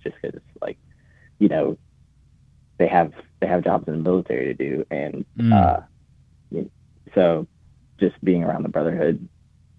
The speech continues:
Speaker 1: and having all those guys, it, it helps a lot better than having a team full of transfers and guys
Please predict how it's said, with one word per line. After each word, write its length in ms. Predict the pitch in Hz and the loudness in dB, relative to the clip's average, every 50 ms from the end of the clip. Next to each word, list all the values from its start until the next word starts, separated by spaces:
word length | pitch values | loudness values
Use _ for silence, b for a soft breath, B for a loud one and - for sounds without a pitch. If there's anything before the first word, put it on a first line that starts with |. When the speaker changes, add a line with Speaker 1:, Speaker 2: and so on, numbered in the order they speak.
| _ 85 | _ -2
Speaker 1:
and 320 | 87 80 85 - - - - | -2 0 -2 -4 -6 -8 -10
having 280 | - - 78 80 78 - | -8 -6 -6 -4 -4 -4
all 140 | - 82 - | -4 -4 -2
those 220 | 85 80 - - | -4 -4 -4 -4
guys, 320 | - - - 69 - - - - _ _ - | -4 -4 -2 -2 -4 -4 -6 -10 _ _ -4
it, 180 | - 80 - - _ _ _ - | -2 -2 -2 -4 _ _ _ -6
it 60 | - | -2
helps 200 | - 82 73 - | -2 -2 -2 -2
a 40 | - | 0
lot 200 | 73 73 71 - | 0 0 0 0
better 200 | - 82 73 78 | 0 0 0 0
than 140 | 73 73 73 | 0 -2 -4
having 240 | - 71 - - - | -4 -6 -6 -8 -8
a 60 | 80 | -8
team 240 | - 80 76 78 78 | -6 -6 -6 -6 -6
full 280 | - 78 73 62 - | -6 -4 -4 -4 -4
of 60 | - - _ b b b b b b b b b b b b _ - | -6 -10 _ b b b b b b b b b b b b _ -12
transfers 520 | - - 71 71 - - - 73 71 73 - - | -8 -6 -6 -6 -8 -6 -4 -2 -2 -2 -4 -6
and 260 | 76 - 156 - - | -6 -8 -6 -6 -6
guys 280 | - - - 71 - | -4 -4 -4 -4 -6